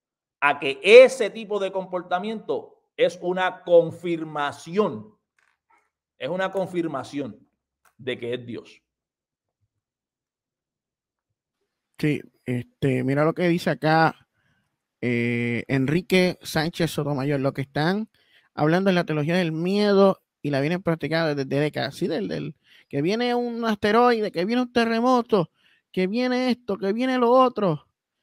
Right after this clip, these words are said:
Speaker 2: Huyan a los montes, corran, busquen refugio en las cuevas.
Speaker 1: No, Cristian, a mí me han llenado el canal de insultos, de juicios, y ese es otro problema. Usted ve que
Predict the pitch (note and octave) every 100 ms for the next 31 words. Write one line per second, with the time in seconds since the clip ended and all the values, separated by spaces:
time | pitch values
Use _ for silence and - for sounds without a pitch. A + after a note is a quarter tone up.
0 | _ _ _ _ _ A#3+ B3+ B3 A#3+ B3
1 | G#3 C4 C4 C4 B3 A#3 - - _ A#3
2 | B3+ B3+ A3 F3 D#3 _ _ - A3+ -
3 | B3+ C4+ C4 A#3 C#4+ B3 C4 A#3+ A#3+ -
4 | A#3+ C#4+ C4+ B3+ E3+ - _ _ - -
5 | _ E3 D#3+ F3+ G3 G3+ C#3+ C3 E3 G3+
6 | G#3 F3+ E3 D#3 D#3 F#3 F#3 D#3+ C#3+ E3+
7 | E3 C3+ C#3+ C#3+ C#3 D3 C3+ C3 B2 A#2+
8 | A#2 C3+ D3 C#3+ C#3+ C3 C#3 D3 G3+ G#3+
9 | G#3 F#3 D#3 F3 F3 C3 - F3 G3+ F3+
10 | B2+ -